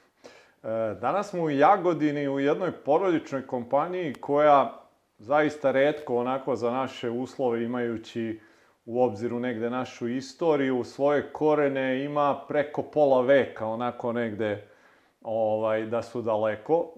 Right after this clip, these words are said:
što kažem opet nije nešto što je uobičajeno za naše tržište. I iz tih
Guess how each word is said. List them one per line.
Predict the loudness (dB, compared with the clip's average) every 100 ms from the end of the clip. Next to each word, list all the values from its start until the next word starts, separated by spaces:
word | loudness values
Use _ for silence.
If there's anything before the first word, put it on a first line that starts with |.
| -18
što | -6 0
kažem | 2 2 0 -2
opet | -2 -2 -6 -6 -20 -20 _ _ -12
nije | -6 -2 0
nešto | 0 0 -4 -14
što | -4 0
je | 2
uobičajeno | 2 2 -2 0 0 2 -2
za | -6 -6
naše | -6 -8 -12
tržište. | -10 -12 -10 -14 -4 -4 -4 -12 _ -20 _ _ _ -12
I | -4 -2 0 -2 -6 _
iz | -14 -14 -10
tih | -8 -8